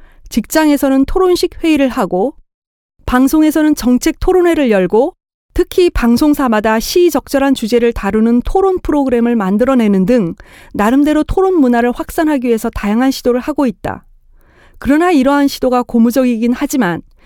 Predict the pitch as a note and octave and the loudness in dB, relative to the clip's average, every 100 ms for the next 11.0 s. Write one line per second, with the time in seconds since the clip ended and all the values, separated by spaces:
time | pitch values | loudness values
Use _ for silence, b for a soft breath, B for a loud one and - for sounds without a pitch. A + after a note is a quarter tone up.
0 | b b - B3 A#3 B3 C#4 A#3+ G#3+ B3 | b b -2 0 2 2 2 0 0 -2
1 | G4 F4 G3 A#3 D4 E4+ E4+ E4+ D4+ C#4 | -2 -2 0 2 2 0 0 0 0 -2
2 | C4 - G3+ A3 C4+ D4 A#3+ - G3 F#3 | -2 -2 0 2 2 2 -2 -2 -4 -2
3 | F#3+ D3+ b b b b - A3 A#3 - | -4 -8 b b b b -4 0 0 0
4 | E4 E4 - E4 E4 D#4+ C#4+ C4+ - G3+ | -2 -2 -4 -4 -2 0 0 -2 -2 -2
5 | G#3+ B3+ A#3+ A3+ G#3+ G#3+ G#3+ B3+ B3+ A#3+ | 0 0 0 0 2 2 2 2 0 2
6 | G#3+ A3 A3+ - - G3+ C4 C#4+ C4 A#3+ | 0 0 -2 -4 0 2 2 0 0 0
7 | G#3 F3+ F#3 E3 B B B B - G3 | 0 -2 -4 -6 B B B B -10 -4
8 | G#3 C4+ C#4+ C4+ C4+ C4+ - A3+ B3 C#4+ | 0 0 0 0 0 0 0 0 0 0
9 | D4 C#4 - G#3 - A#3 A3 G#3+ F#3 - | 0 0 -2 -4 -2 0 0 0 -2 -4
10 | A#3 D4 B3 A#3 A3+ G#3+ F#3 E3+ - | -4 -4 -4 -2 -2 -2 -2 -4 -8